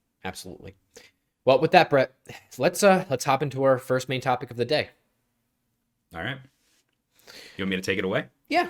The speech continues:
Speaker 1: go for it. Do it.
Speaker 2: All right, Josh, this is something that you knew about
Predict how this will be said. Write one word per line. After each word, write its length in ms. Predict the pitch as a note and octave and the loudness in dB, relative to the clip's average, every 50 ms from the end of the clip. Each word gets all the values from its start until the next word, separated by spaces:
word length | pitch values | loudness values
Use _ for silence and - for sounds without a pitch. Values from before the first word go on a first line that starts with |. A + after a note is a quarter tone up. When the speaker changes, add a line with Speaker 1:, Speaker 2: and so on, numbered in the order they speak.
| - - | -4 -2
Speaker 1:
go 120 | - G#3+ | -2 -2
for 220 | - - - G#2+ F#2+ | -2 0 0 -2 -2
it. 80 | - - _ _ _ _ _ | -2 -4 _ _ _ _ _
Do 140 | - D#3 F#3 | -2 2 2
it. 160 | E3+ - - _ _ _ _ _ _ | 2 0 -2 _ _ _ _ _ _
Speaker 2:
All 1000 | - - _ _ _ _ _ _ _ _ _ _ _ _ _ _ _ _ - G2+ | -20 -20 _ _ _ _ _ _ _ _ _ _ _ _ _ _ _ _ -4 -4
right, 100 | F#2+ F#2 | -4 -2
Josh, 240 | G2+ F#2+ F#2 F#2 - | 0 0 0 0 -2
this 100 | C3 D3 | -6 -8
is 80 | C#3+ - | -6 -4
something 280 | - E3+ D#3 D3 B2 A2 | -2 -2 0 0 -2 -2
that 80 | G2+ | -2
you 180 | F#2 F#2+ A#2+ C#3 | -2 -2 -2 -2
knew 180 | C3+ A#2 G#2+ F#2+ | -2 0 -2 -2
about 420 | E2+ F#2 F2 E2+ E2+ F2 - | 0 0 0 0 -2 -4 -6